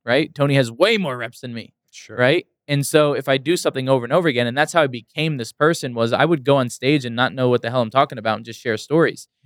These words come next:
Speaker 1: And there would be moments of uncertainty and a lot of unconfidence, and people can feel that. Now I'm just a monster because I've done it so much.
Speaker 2: Yeah.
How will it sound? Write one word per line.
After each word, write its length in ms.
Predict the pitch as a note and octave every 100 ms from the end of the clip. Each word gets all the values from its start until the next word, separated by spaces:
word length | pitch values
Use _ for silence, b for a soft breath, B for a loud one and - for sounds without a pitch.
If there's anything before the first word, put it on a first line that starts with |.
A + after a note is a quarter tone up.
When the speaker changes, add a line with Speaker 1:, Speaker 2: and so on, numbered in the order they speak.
| -
Speaker 1:
And 120 | C#3
there 80 | C3+
would 120 | B2+
be 120 | D#3
moments 340 | E3+ C3 A#2+ B2
of 100 | A#2
uncertainty 540 | A2 A2+ B2 G#2+ B2
and 80 | A2+
a 40 | G#2+
lot 220 | C3 D3+
of 120 | A#2 -
unconfidence, 580 | B2 - B2 A#2+ A#2 -
and 100 | A#2+
people 200 | C3 A#2
can 100 | G#2+
feel 240 | D3+ E3
that. 220 | B2 G#2+ _ _ -
Now 420 | B2+ F#3 F3+ C3
I'm 200 | C3 C#3
just 240 | C3+ C3
a 40 | B2+
monster 380 | B2+ D3+ D3 B2+
because 240 | A#2+ A#2
I've 140 | G#2 A2+
done 140 | C3
it 100 | A#2
so 120 | -
much. 360 | - _ _ _ -
Speaker 2:
Yeah. 300 | G2 F#2